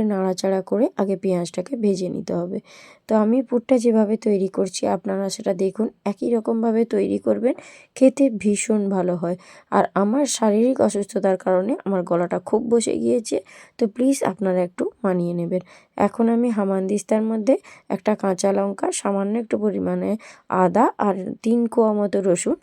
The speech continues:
আমি হামানদিস্তাতে থেতো করে নিয়েছিলাম। এখানে কিন্তু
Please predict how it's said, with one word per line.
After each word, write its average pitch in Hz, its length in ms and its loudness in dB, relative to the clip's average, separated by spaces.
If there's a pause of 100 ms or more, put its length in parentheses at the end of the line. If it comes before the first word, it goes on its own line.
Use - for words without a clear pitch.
(320)
আমি 208 200 0
হামানদিস্তাতে 190 800 0
থেতো 214 300 0
করে 180 260 -2
নিয়েছিলাম। 180 480 -6 (320)
এখানে 233 360 4
কিন্তু 233 320 -2